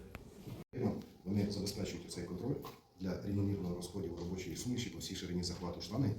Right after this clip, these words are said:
незалежно від її руху по полю. Воно теж дає нам можливість заощадити, е, тільки на З З Р до п'яти відсотків. Але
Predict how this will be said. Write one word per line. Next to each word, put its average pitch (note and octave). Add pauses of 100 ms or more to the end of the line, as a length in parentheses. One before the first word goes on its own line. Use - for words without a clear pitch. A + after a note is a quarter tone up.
(160)
незалежно A#2
від G#2+ (760)
її F#2+ (160)
руху G2+ (300)
по G#2+
полю. F#2 (680)
Воно A2+
теж -
дає G2+
нам F#2 (160)
можливість A2
заощадити, F#2+ (560)
е, E2+
тільки A#2
на G2+
З -
З G2+
Р - (300)
до G#2+
п'яти A2+
відсотків. G#2+ (440)
Але B2